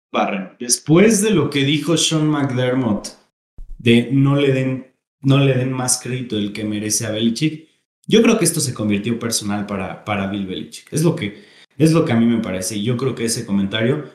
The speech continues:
va a ser lo que le cueste la división en este segundo partido, porque muy probablemente este, o sea, sabemos cómo Belichick puede preparar a sus equipos en momentos importantes,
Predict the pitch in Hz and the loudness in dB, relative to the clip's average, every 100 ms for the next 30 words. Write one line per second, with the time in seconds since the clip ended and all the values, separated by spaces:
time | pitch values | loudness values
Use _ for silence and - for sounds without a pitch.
0 | _ - - 127 117 113 - 127 98 110 | _ -4 -2 0 -2 -4 -4 -6 -6 -4
1 | 107 - 113 101 95 92 - 107 104 101 | -2 0 0 0 -2 -4 -4 -4 -4 -4
2 | 101 107 98 104 104 - 95 110 117 139 | -4 -6 -4 -4 -4 -6 -6 -2 -2 -4
3 | - _ _ _ 101 101 104 104 120 160 | -10 _ _ _ -6 -4 -2 2 6 8
4 | 165 139 117 107 107 107 104 104 117 131 | 6 4 0 -2 -2 -2 -2 -2 -2 -2
5 | 151 - _ _ _ _ _ _ - 123 | -6 -8 _ _ _ _ _ _ 0 2
6 | 120 - 120 101 101 113 110 101 - - | 2 0 -2 -2 -2 -2 -2 -4 -10 -18
7 | _ _ _ - 131 127 143 135 - 131 | _ _ _ -2 4 6 6 2 0 -2
8 | 120 123 120 120 - 123 113 113 107 113 | 0 0 -2 -4 -4 -2 -2 -2 -4 -4
9 | 113 - 110 110 117 113 110 101 107 107 | -4 -4 -8 -8 -6 -6 -4 -4 -4 -6
10 | 117 107 98 95 110 131 - | -8 -10 -10 -8 -8 -10 -12